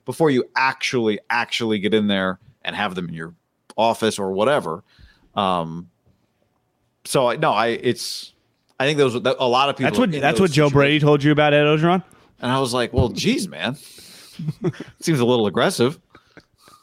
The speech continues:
Speaker 1: Was his girlfriend there? "Come on, babe. Let's go." What'd he say?
Speaker 2: He's like, "Come on, babe." He's like, "Go, w-, go Tigers." And he, and he grabbed his babe and his kids.
Speaker 1: Go Tigers.
Speaker 2: He will not coach the bowl game.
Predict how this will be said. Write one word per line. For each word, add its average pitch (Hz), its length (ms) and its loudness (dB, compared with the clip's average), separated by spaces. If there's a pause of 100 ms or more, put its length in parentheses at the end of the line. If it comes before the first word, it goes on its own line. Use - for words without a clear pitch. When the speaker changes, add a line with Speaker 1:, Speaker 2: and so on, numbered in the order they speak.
(400)
Speaker 1:
Was 127 160 2
his 110 100 0
girlfriend 156 400 2
there? 262 340 0 (600)
"Come 160 160 2
on, 131 120 0
babe. 120 240 0 (680)
Let's 131 120 0
go." 104 220 0 (1500)
What'd 135 160 4
he 156 40 0
say? 175 360 0 (800)
Speaker 2:
He's 131 160 0
like, 131 140 -2
"Come 151 160 4
on, 127 120 2
babe." 107 180 2
He's 139 140 4
like, 139 120 4
"Go, 151 160 4
w-, 135 220 0 (160)
go 147 160 4
Tigers." 170 460 2 (300)
And 117 100 -10
he, 120 340 -8
and 127 120 -2
he 127 60 0
grabbed 131 300 2
his 131 100 2
babe 139 380 2
and 131 100 4
his 127 200 -2
kids. 123 440 -2 (500)
Speaker 1:
Go 139 160 0
Tigers. 143 420 0 (520)
Speaker 2:
He 147 80 2
will 143 120 4
not 147 240 2
coach 165 220 2
the 151 80 2
bowl 139 180 4
game. 110 200 -4